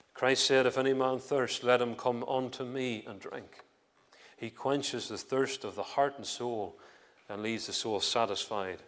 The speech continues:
and at rest. Think of those words that we sing, "None but Christ can satisfy." We sing that hymn quite often. Christ satisfies the soul.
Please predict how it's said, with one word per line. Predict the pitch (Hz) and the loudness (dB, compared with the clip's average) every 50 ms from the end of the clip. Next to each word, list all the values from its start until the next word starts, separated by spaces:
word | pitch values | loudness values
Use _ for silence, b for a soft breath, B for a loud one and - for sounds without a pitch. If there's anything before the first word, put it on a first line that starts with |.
| - - | -20 -16
and | 110 98 | -14 -12
at | 98 - | -10 -8
rest. | 113 95 92 80 - - - - - - - _ _ _ _ _ _ _ _ _ b b b b b | -8 -8 -8 -10 -12 -14 -16 -16 -18 -20 -20 _ _ _ _ _ _ _ _ _ b b b b b
Think | - 147 156 160 | 0 2 2 4
of | 131 | 4
those | 135 135 123 113 | 4 2 2 4
words | 123 135 151 165 160 143 143 | 6 6 8 8 6 4 2
that | 131 - | -2 -4
we | 117 - | -2 -2
sing, | - - - 170 175 156 131 117 B B B B B B | 0 2 4 4 4 4 2 0 B B B B B B
"None | 139 165 180 185 | 6 6 6 6
but | 165 143 127 - | 6 4 2 2
Christ | - 151 156 151 143 - - | 0 2 4 4 4 2 0
can | - 113 104 | -2 -2 -2
satisfy." | - - 165 180 180 160 - - 139 123 | 2 2 4 4 4 2 0 2 2 2
We | 120 127 | 2 2
sing | 123 - 202 190 180 | 0 0 0 2 2
that | 160 139 - | 2 2 2
hymn | 135 143 131 | 0 -2 -2
quite | - - 120 120 160 | 0 0 -2 0 0
often. | 170 196 185 - - - - - 90 78 78 _ _ b b b b b b b b b b b b b _ | -2 -4 -4 -6 -8 -18 -18 -16 -16 -16 -18 _ _ b b b b b b b b b b b b b _
Christ | - - 123 120 117 110 - | -14 -6 -4 -4 -2 -2 -2
satisfies | - 120 120 110 104 95 - - 120 110 104 95 - - | -2 -2 -2 -2 -2 -4 -6 -4 -4 -4 -4 -4 -6 -8
the | - | -12
soul. | - - 107 92 82 - | -10 -8 -8 -8 -8 -10